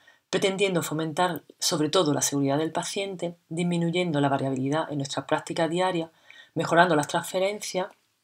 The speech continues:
tanto intracentros como,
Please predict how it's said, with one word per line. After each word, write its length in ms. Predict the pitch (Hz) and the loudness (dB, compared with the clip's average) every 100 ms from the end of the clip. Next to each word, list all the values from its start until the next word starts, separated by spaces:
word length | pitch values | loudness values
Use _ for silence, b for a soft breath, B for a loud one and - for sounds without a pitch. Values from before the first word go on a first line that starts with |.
| _ _ _ - - | _ _ _ -8 -4
tanto 380 | - 180 175 156 - | 4 6 6 0 0
intracentros 760 | 165 147 147 - 175 185 147 | -2 2 2 2 0 0 -4
como, 640 | 143 151 147 143 139 139 143 | -2 0 2 2 4 2 0